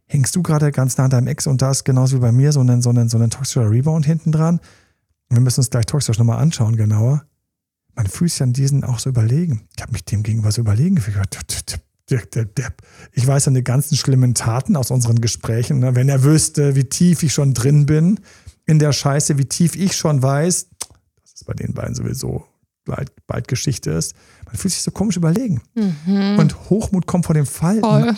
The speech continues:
Speaker 1: Ja, aber, aber was das Fiese ist, ich hatte ja gar keinen Hochmut. Ich hatte nur diese ganz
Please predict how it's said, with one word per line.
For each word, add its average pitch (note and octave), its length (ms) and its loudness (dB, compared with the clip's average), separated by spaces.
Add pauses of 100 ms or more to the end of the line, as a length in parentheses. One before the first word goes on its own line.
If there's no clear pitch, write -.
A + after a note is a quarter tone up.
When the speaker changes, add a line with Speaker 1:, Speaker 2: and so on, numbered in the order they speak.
Speaker 1:
Ja, F#3+ 280 2
aber, C3+ 200 2 (360)
aber D#3 80 0
was D3+ 140 2
das - 120 -2
Fiese F3 260 0
ist, F#3+ 160 -4 (960)
ich - 200 0
hatte G#3 220 0
ja F#3+ 80 2
gar F3+ 180 -2
keinen D#3+ 240 2
Hochmut. F#3 380 2
Ich C#3 100 -4
hatte D#3+ 200 2
nur F3 400 4
diese E3+ 280 0
ganz F3 800 0